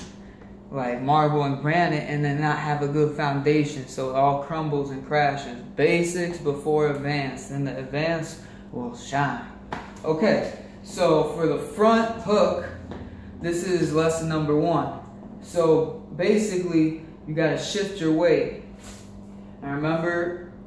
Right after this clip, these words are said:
back when we learned how to pivot your foot? So from here, you're already in a position to bring your weight back over. So you're going ha, ha, and you're bringing your weight back over,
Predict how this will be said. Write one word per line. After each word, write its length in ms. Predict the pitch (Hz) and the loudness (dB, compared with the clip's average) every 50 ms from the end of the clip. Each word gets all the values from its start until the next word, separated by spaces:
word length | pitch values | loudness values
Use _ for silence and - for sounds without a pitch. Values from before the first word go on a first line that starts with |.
| - - - - - - - - - - | -4 -4 -4 -8 -12 -14 -16 -14 -4 0
back 320 | 151 151 156 160 156 156 160 | 2 2 4 2 2 0 0
when 140 | 156 156 | 0 0
we 80 | 156 151 | 0 0
learned 440 | 151 151 151 151 156 151 151 151 151 | 0 0 0 0 0 -2 -2 -2 -2
how 180 | 147 151 151 | -2 0 0
to 100 | 147 147 143 - - | 0 0 -2 -4 -6
pivot 280 | 170 170 165 170 165 | -4 -4 -2 -2 0
your 180 | 151 156 156 151 | 2 2 2 0
foot? 400 | - - - 175 185 185 190 196 - - - - - - - - - - | -2 -4 -6 -4 -2 -2 -2 -2 -4 -6 -10 -12 -14 -14 -16 -16 -16 -16
So 380 | - - 160 147 143 147 143 151 | -6 -2 0 2 2 0 0 -2
from 180 | 151 147 147 156 | -4 -4 -4 -2
here, 280 | - 208 214 202 - | -2 -2 0 0 2
you're 180 | 165 165 160 165 | 2 2 4 4
already 240 | 165 165 160 160 160 | 4 4 4 2 0
in 120 | 156 156 | -2 -4
a 40 | 156 | -4
position 640 | - 160 151 156 185 185 185 180 175 160 151 151 - - | -6 -6 -6 -6 -4 -4 -4 -2 -2 -4 -4 -6 -6 -4
to 380 | 160 156 147 143 147 - - - - - - - - - - - - - - - - - - - - - - - | -2 -2 -2 -2 -4 -6 -8 -12 -14 -2 2 4 6 6 6 4 4 4 6 6 6 4 2 -2 -6 -8 -10 -12
bring 220 | 170 175 175 170 | -12 -12 -12 -10
your 160 | 165 156 151 | -10 -10 -8
weight 260 | 160 165 165 165 165 160 | -8 -8 -6 -6 -4 -2
back 300 | 160 151 147 147 - 165 | 0 0 0 0 0 2
over. 640 | 165 170 175 175 - - 139 139 139 143 139 - - - - - - | 4 4 6 4 4 2 2 0 -2 -4 -6 -8 -12 -12 -14 -14 -12
So 120 | - - 156 | -2 0 2
you're 80 | 147 | 2
going 220 | 151 151 147 143 139 - 175 | 2 2 0 -2 -4 -4 -2
ha, 260 | 185 170 - - - - - - - - | -2 0 0 -2 -4 -6 -2 2 2 2
ha, 420 | - 190 175 151 - - - - - - - - - - - - - - - - - - - - - - - | 4 2 2 2 2 0 -4 -8 -12 -14 -16 -16 -16 -18 -18 -18 -18 -18 -18 -18 -18 -18 -18 -18 -18 -10 -6
and 140 | 147 151 151 | -2 0 0
you're 120 | 147 147 | 0 0
bringing 280 | 160 175 180 180 180 170 | -2 -2 -2 0 0 2
your 160 | 160 156 156 | 2 2 4
weight 260 | 165 170 170 165 170 | 4 2 2 2 2
back 300 | 170 156 147 147 - 175 | 0 2 2 0 0 0
over, 680 | 180 185 196 196 175 156 156 156 151 151 151 - - | 0 2 2 0 0 2 2 2 2 2 -2 -6 -8